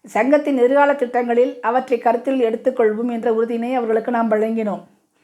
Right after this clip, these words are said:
எமது சங்கத்தால் வெளியீடு செய்யப்பட்ட நூல்களையும் அதை கொடுத்தாங்க. அந்த இனிதான மாலை நேர சந்திப்பு ஆரோக்கியமானதாகவும் பயனுள்ளதாகவும் அமைந்த சிறப்பு.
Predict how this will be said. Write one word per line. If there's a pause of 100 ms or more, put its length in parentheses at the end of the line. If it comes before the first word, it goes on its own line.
(240)
எமது
சங்கத்தால்
வெளியீடு
செய்யப்பட்ட
நூல்களையும் (420)
அதை
கொடுத்தாங்க. (460)
அந்த
இனிதான
மாலை
நேர
சந்திப்பு (520)
ஆரோக்கியமானதாகவும்
பயனுள்ளதாகவும்
அமைந்த
சிறப்பு.